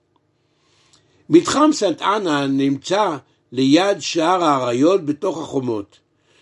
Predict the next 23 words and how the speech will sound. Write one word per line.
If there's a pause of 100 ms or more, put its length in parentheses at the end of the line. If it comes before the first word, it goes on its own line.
(140)
לגבי
אזור
זה
היו
שתי
מסורות. (600)
האחת
נס
שבו
ריפא
ישו
משותק, (460)
והשנייה
אומרת
שכאן
נולדה
מרים, (480)
אמו
של
ישו, (240)
להוריה, (180)
אנה
ויהויכים.